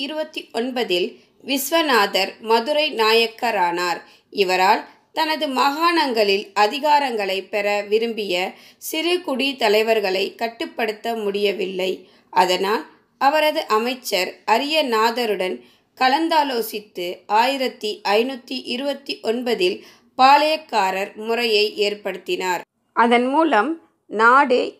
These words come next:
எழுபத்தி இரண்டு பாளையங்களாக பிரிக்கப்பட்டு ஒவ்வொரு பாளையமும் ஒரு பாளையக்காரரின் கீழ் கொண்டு வரப்பட்டது. ஒவ்வொரு பாளையக்காரரும் ஒரு பிரதேசத்தின் அல்லது பாளையத்தின் உரிமையாளராக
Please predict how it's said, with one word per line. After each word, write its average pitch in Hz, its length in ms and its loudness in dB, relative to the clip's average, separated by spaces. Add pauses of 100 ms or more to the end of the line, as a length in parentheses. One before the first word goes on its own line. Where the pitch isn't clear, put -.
(160)
எழுபத்தி 311 420 0 (240)
இரண்டு 294 340 2 (200)
பாளையங்களாக 220 920 2
பிரிக்கப்பட்டு 240 800 -8 (540)
ஒவ்வொரு 330 380 6 (200)
பாளையமும் 214 640 4 (220)
ஒரு 254 160 2 (160)
பாளையக்காரரின் 226 960 0 (120)
கீழ் 220 280 -10
கொண்டு 233 280 -2
வரப்பட்டது. 190 680 -2 (540)
ஒவ்வொரு 330 340 6 (160)
பாளையக்காரரும் 226 920 0 (140)
ஒரு 240 140 0 (100)
பிரதேசத்தின் 240 760 -4 (180)
அல்லது 214 320 4 (160)
பாளையத்தின் 233 640 2 (140)
உரிமையாளராக 220 960 0